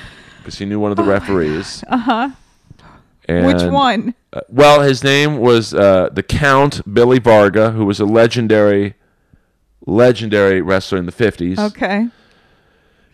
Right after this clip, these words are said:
Speaker 1: And so he, my dad takes me back there, and he, my dad was kind of a weird guy. He just let me roam around backstage. Like, w-, he went to talk
Speaker 2: But
Speaker 1: with
Speaker 2: how
Speaker 1: Billy.
Speaker 2: did he have backstage access?
Speaker 1: Well, the referee, uh,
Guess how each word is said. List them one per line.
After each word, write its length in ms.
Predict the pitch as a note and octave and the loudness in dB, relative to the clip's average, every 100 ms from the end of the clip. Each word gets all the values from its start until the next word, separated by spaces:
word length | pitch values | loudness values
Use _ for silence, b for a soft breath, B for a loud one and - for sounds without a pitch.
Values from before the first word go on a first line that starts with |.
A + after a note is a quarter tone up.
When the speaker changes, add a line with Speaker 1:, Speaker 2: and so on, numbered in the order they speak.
| - | -8
Speaker 1:
And 280 | F#2 F#2+ F#2+ | -2 -2 0
so 160 | A#2+ G#2+ | 0 0
he, 260 | A2 G2 - - | 0 -6 -12 -8
my 160 | G#2+ | -4
dad 240 | G#2 A2 G2 | 0 0 0
takes 220 | A2+ G#2+ | -4 -4
me 60 | A2+ | -2
back 240 | G#2+ G#2+ | 0 0
there, 120 | A#2 A2+ | 0 -2
and 100 | A2+ | -2
he, 40 | |
my 120 | A2+ | -4
dad 240 | A2+ D#3+ D3+ | 0 0 0
was 140 | C3 | -2
kind 180 | - A2+ | -4 -2
of 60 | G#2+ | 2
a 20 | |
weird 240 | G#2+ G2 | 2 2
guy. 160 | A#2 G#2 | 2 0
He 100 | A#2 | 0
just 180 | A#2 A2+ | -4 -2
let 120 | A#2+ | 0
me 100 | A2 | 2
roam 280 | G#2+ G2+ G2 | 2 0 0
around 380 | F#2 F#2 E2+ D2 | -2 -2 -4 -4
backstage. 760 | D#2+ D#2 - F#2+ C#2+ G1+ - | -4 -6 -4 -4 -4 -6 -6
Like, 180 | E2 D2 | -6 -6
w-, 520 | C2+ F2+ - D#2 G2+ | -10 -12 -10 -10 -10
he 220 | E2+ A#2 B2 | -8 -4 -2
went 260 | G#2+ A2+ | -2 -4
to 60 | - - - - | -8 -20 -18 -4
talk 200 | A2+ G#2 | 0 2
Speaker 2:
But 60 | |
Speaker 1:
with 80 | - | 2
Speaker 2:
how 80 | F#4 | 4
Speaker 1:
Billy. 180 | G#2+ - | 4 4
Speaker 2:
did 60 | E4+ | 2
he 40 | |
have 180 | E4+ C#4 | 2 0
backstage 640 | D#4 D#4 - - C#4+ B3+ | -2 -2 -6 -8 -6 -6
access? 640 | - A#3 D#4+ - D#3 F#2+ - | -4 -4 -4 -6 -8 -4 2
Speaker 1:
Well, 160 | D#3+ | 4
the 140 | D3 C#3 | 4 2
referee, 640 | D3 D3+ C#3+ D3 F#2+ - - - | 2 2 4 4 2 -2 -8 -2
uh, 600 | F2 D#2 C#2+ B1+ A1 | 0 0 -2 -4 -4